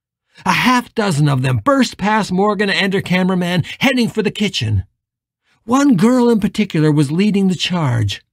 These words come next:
Morgan glanced at her as she darted past. She was probably fourteen, but looked like she had already endured a lifetime of street fights and could scrap with the best. The girl didn't look back and was sprinting toward the open kitchen door,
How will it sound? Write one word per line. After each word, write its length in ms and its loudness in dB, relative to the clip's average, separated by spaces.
Morgan 380 2
glanced 420 -2
at 160 -2
her 80 0
as 100 2
she 160 0
darted 400 -2
past. 480 -4
She 120 -10
was 140 -4
probably 480 0
fourteen, 680 0
but 140 -2
looked 240 -6
like 140 -6
she 160 -2
had 100 -2
already 480 -4
endured 360 -2
a 80 -2
lifetime 640 -2
of 140 -2
street 400 -6
fights 380 -6
and 100 0
could 140 2
scrap 480 -2
with 160 -4
the 80 -6
best. 520 -4
The 100 0
girl 360 0
didn't 340 -2
look 200 -2
back 360 -2
and 140 0
was 160 2
sprinting 420 0
toward 280 0
the 100 0
open 320 0
kitchen 380 -2
door, 400 0